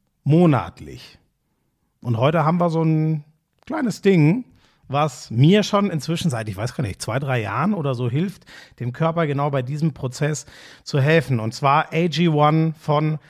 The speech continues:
Athletic Greens. Ein Pulver, was mega leicht zu benutzen ist. Jeden Morgen mach's ich. Ihr könnt's natürlich auch abends machen, wenn ihr wollt. Rein in Wasser, trinken und schon habt ihr eurem Körper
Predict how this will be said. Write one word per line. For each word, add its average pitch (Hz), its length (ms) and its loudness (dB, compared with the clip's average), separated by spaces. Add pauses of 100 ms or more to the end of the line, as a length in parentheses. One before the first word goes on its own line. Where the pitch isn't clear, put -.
(160)
Athletic 131 760 -2 (120)
Greens. 123 560 -2
Ein 143 460 2 (460)
Pulver, 202 400 4
was 160 200 -2
mega 185 480 4
leicht 160 520 -2
zu - 300 -6
benutzen 147 560 0
ist. 135 300 -8
Jeden 147 300 0
Morgen 151 600 0
mach's 123 260 -6
ich. 156 280 -8
Ihr 85 100 -14
könnt's 110 160 -14
natürlich 113 240 -8
auch 107 140 -8
abends 147 340 -2
machen, 135 300 2
wenn 131 160 0
ihr 127 200 -2
wollt. 123 380 0 (560)
Rein 143 320 0
in 180 160 4
Wasser, 147 540 2 (320)
trinken 147 580 0
und 131 220 -8
schon 131 180 -4
habt 131 200 -6
ihr 120 120 -6
eurem 120 460 -4 (240)
Körper 131 560 -2